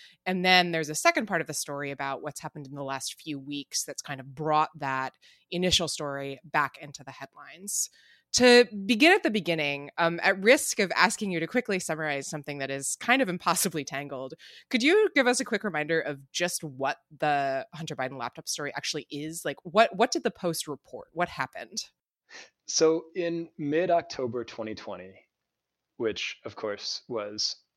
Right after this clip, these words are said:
Speaker 2: a month and a half or so before the twenty twenty presidential election, New York Post had this report that they were touting as a bombshell that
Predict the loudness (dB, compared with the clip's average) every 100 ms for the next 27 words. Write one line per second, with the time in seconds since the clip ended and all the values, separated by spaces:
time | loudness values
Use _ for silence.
0 | _ _ -8 -6 -6 -10 -10 -10 -10 -10
1 | -8 -8 -8 -12 -12 -12 -12 -16 -18 -18
2 | -18 -18 -18 -20 _ -20 -16 -16 -14 -10
3 | -6 -6 -6 -10 -14 -20 -20 -20 _ -4
4 | -2 -2 -2 0 0 -2 -10 _ -4 2
5 | 2 2 -4 -6 -4 -4 -4 _ _ _
6 | -6 -6 -6 -6 -4 -4 -6 -6 -6 -6
7 | -2 0 -2 -4 -6 -8 -8 -10 -8 -6
8 | -6 -8 _ _ _ _ _ _ -8 2
9 | 4 4 0